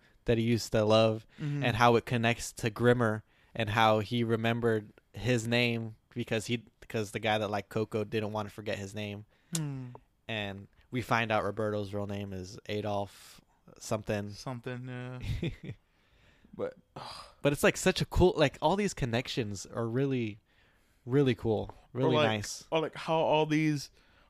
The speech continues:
Speaker 2: like, Hinge people all came from Kinderheim.
Speaker 1: Yeah.
Speaker 2: Uh,
Speaker 1: There was, like, what? This is,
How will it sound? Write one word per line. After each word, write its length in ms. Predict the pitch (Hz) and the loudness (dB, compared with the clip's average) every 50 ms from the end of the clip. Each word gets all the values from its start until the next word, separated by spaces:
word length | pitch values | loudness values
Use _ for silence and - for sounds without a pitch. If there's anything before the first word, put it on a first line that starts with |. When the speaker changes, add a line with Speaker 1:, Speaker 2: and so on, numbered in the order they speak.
| _ - | _ -2
Speaker 2:
like, 360 | - 139 135 - - - - _ _ _ - _ _ _ _ _ _ _ _ _ _ _ _ - _ _ _ _ _ _ _ _ - - | 2 2 2 2 0 -8 -20 _ _ _ -20 _ _ _ _ _ _ _ _ _ _ _ _ -20 _ _ _ _ _ _ _ _ -12 -10
Hinge 440 | 170 165 170 160 160 156 135 - | -2 0 2 2 2 2 -2 -4
people 320 | - - 160 147 - 170 165 | -4 -4 -4 -2 0 4 4
all 340 | 160 147 98 117 139 143 139 | 4 4 6 6 4 4 4
came 360 | - - 151 147 147 147 143 | 0 -2 0 2 2 0 0
from 200 | - 147 139 135 | 0 -2 -2 -2
Kinderheim. 600 | - - 147 143 139 139 143 143 143 147 151 147 - _ _ _ - - _ - - - - _ | -2 0 0 2 2 2 0 0 0 -2 -2 -4 -6 _ _ _ -20 -20 _ -20 -20 -20 -20 _
Speaker 1:
Yeah. 340 | - 131 127 120 117 107 101 95 - - _ _ _ - - - - | -2 2 4 6 6 4 4 0 -12 -20 _ _ _ -20 -20 -20 -6
Speaker 2:
Uh, 320 | - 113 113 101 87 78 | -2 0 0 0 0 0
Speaker 1:
There 120 | - 139 143 | 0 2 0
was, 120 | 139 123 | 2 4
like, 140 | 127 123 - | 2 2 2
what? 200 | 143 147 120 - _ - - | 4 2 2 2 _ -10 -8
This 140 | - 139 127 | -8 -6 -6
is, 180 | 143 127 - | -6 -6 -6